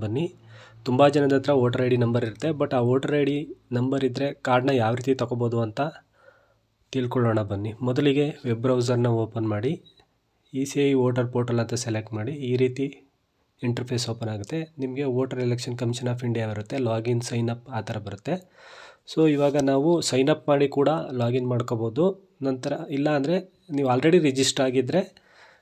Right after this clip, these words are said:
ರಿಜಿಸ್ಟರ್ ಆಗಿದ್ದರೆ ಸೇಮ್ ಕ್ರೆಡೆನ್ಷಿಯಲ್‌ನ ಇಟ್ಕೊಂಡು ಲಾಗಿನ್ ಮಾಡ್ಕೋಬೋದು. So ನಾನು ನಿಮಗೀಗ ರಿಜಿಸ್ಟರ್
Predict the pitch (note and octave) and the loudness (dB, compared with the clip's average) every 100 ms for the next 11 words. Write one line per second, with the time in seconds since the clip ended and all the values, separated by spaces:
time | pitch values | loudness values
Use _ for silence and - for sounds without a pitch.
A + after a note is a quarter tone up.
0 | _ - C3+ C#3 E3 - C#3+ C#3+ C#3 C#3 | _ -6 -4 0 0 0 0 0 -2 -2
1 | F3+ G3 B4+ G3+ - _ - - C#3 D#3+ | -2 -2 -6 -8 -12 _ -10 2 4 4
2 | D#3 C#3 C#3 C#3 C3+ C3+ C3+ - B2+ - | 4 2 2 0 0 0 -4 -8 -8 -4
3 | B2 A#2+ F3+ - B2 A#2+ B2 A#2 G#2+ - | -4 -2 -4 -4 -2 2 2 2 0 -4
4 | A2 G#2+ A#2 B2 _ _ - D3+ D3 C3+ | -8 -6 -8 -10 _ _ -8 -4 -2 0
5 | C3+ C3 B2+ C3 D#3+ - _ _ _ _ | 0 -2 -2 -2 -2 -6 _ _ _ _
6 | _ _ _ _ _ _ _ _ _ _ | _ _ _ _ _ _ _ _ _ _
7 | _ - A2+ B2+ D3+ E3+ E3 | _ -8 -2 2 2 0 2